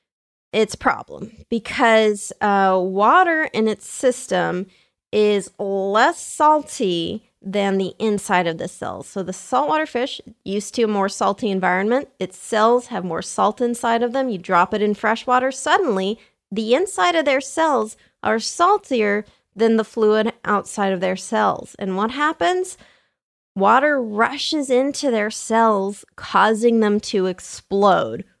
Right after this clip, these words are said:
which is bad for the life of the <laughs> fish. So, freshwater fish have the opposite problem.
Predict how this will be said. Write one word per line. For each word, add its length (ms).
which 420
is 140
bad 560
for 320
the 260
life 640
of 300
the 160
<laughs> 0
fish. 600
So, 480
freshwater 800
fish 400
have 340
the 260
opposite 580
problem. 600